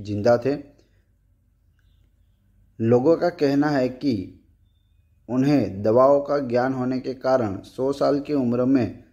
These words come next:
सरकार ने उन्हें पुरस्कार दिया था और दो सौ साल की उम्र में वह विश्वविद्यालय में व्याख्यान यानी लेक्चर दिया करते थे।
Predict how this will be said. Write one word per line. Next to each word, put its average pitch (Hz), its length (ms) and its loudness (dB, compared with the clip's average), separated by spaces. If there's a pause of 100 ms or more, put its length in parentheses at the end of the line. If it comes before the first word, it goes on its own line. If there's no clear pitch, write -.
(220)
सरकार 127 400 0
ने 139 140 2
उन्हें 131 380 0
पुरस्कार 123 580 -2 (180)
दिया 107 340 0
था 87 180 -8 (600)
और 131 280 0
दो 117 180 2
सौ 147 160 -4
साल 147 240 2
की 151 160 -8
उम्र 123 300 0
में 135 180 2
वह 127 340 0 (340)
विश्वविद्यालय 131 880 0
में 127 520 -2
व्याख्यान 113 680 -2 (600)
यानी 233 320 2
लेक्चर 117 400 0
दिया 127 280 2
करते 98 340 -6
थे। 87 200 -10